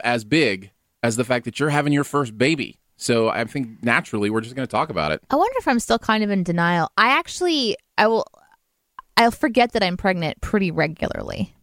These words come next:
Speaker 1: Yeah.
Speaker 2: Until I stand up or go to move.
Speaker 1: <laughs>
Speaker 2: And my
Speaker 1: So you'll be, like, reclining. You'll be like, "Ah, life is good." And then you'll go to stand up, like, your center of gravity is completely
Speaker 2: Yeah.
Speaker 1: different.
Speaker 2: I'll be
Speaker 1: and
Speaker 2: like, "Oh my goodness, look at my tummy."
Speaker 1: <laughs>
Speaker 2: But because I can't feel her moving, and,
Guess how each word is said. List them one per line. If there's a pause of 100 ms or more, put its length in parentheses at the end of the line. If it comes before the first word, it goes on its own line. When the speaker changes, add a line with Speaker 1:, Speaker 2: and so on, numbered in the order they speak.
Speaker 1:
Yeah.
Speaker 2:
Until
I
stand
up (640)
or
go
to
move.
Speaker 1:
<laughs>
Speaker 2:
And
my
Speaker 1:
So
you'll
be,
like,
reclining.
You'll
be
like,
"Ah,
life
is
good."
And
then
you'll
go
to
stand
up,
like,
your
center
of
gravity
is
completely
Speaker 2:
Yeah.
Speaker 1:
different.
Speaker 2:
I'll
be
Speaker 1:
and
Speaker 2:
like,
"Oh
my
goodness,
look
at
my
tummy." (400)
Speaker 1:
<laughs>
Speaker 2:
But
because
I
can't
feel
her
moving, (720)
and,